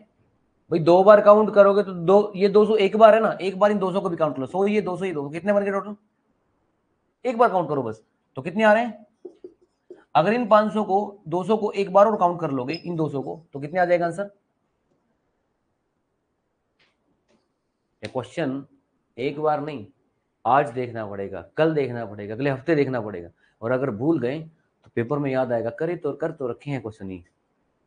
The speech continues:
तो समझ याद नहीं आ रहा, पेपर में याद नहीं आएगा।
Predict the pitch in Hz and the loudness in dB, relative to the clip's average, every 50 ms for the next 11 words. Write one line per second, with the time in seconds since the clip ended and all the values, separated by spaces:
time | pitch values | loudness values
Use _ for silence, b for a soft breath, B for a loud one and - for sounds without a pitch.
0 | _ _ _ _ _ _ _ _ _ _ _ _ _ _ _ _ _ _ _ - | _ _ _ _ _ _ _ _ _ _ _ _ _ _ _ _ _ _ _ -18
1 | 120 - - - 131 147 151 156 - - - _ _ _ _ _ _ _ - 123 | -18 -18 -10 -6 -6 -6 -6 -6 -10 -18 -20 _ _ _ _ _ _ _ 0 2
2 | 147 165 147 139 127 117 110 107 104 101 90 98 123 139 165 165 160 147 139 127 | 4 4 4 2 0 -2 -2 -2 -4 -4 -6 -6 -6 -6 -6 -4 -2 -2 -2 -2
3 | 107 107 131 143 131 110 101 92 101 | -2 -4 -4 -4 -4 -4 -6 -8 -14